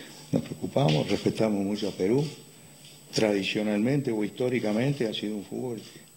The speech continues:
este, de futbolistas de una gran técnica,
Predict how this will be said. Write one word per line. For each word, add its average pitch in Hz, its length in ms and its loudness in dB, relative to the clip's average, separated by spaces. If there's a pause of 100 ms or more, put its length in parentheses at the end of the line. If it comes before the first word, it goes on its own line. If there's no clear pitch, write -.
(600)
este, - 500 -6 (580)
de 98 320 0
futbolistas 101 640 2
de 98 80 2
una 98 100 0
gran 113 260 2
técnica, 117 520 2